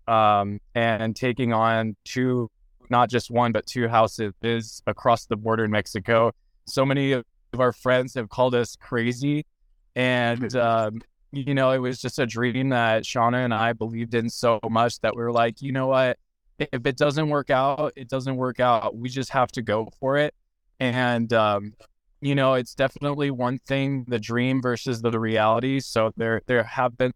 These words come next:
some challenges. Uh, you know, one thing, like I mentioned, in crossing the border with, uh,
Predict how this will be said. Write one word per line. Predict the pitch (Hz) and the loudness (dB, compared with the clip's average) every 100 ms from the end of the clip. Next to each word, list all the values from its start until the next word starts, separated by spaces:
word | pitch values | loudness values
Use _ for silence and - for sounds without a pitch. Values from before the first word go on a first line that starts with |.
| 131 | -6
some | - 113 | -8 -8
challenges. | - 107 113 117 123 123 120 110 | -2 0 2 2 2 0 0 0
Uh, | 104 98 - - - - | 2 2 -4 -20 -20 -10
you | 120 | -2
know, | 123 120 | 2 2
one | 123 120 123 | 0 -2 -2
thing, | 135 | 0
like | 127 117 | 2 2
I | 120 | 0
mentioned, | 113 117 - 120 110 _ _ - | -2 -4 -4 -6 -8 _ _ -8
in | 123 | -6
crossing | 117 139 123 - 135 | -2 2 2 2 -2
the | |
border | 123 120 123 127 | 0 0 0 2
with, | 117 113 98 - | 2 0 -2 0
uh, | 110 104 | 2 2